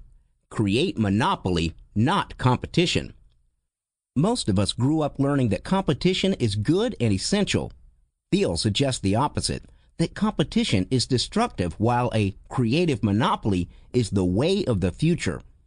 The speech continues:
Thiel defines a creative monopoly as one that has achieved this status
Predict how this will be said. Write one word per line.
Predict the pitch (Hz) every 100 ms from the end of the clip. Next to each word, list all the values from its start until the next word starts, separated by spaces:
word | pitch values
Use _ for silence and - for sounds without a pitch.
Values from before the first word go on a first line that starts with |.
| _ _ -
Thiel | 233 131 98
defines | 139 - 226 240 233 -
a | 120
creative | - 123 135 170 107
monopoly | 92 107 143 - 87 82 - - -
as | 131
one | 139 165 180
that | 165
has | 120 123 107
achieved | - - 233 208
this | 90 95
status | - 113 95 98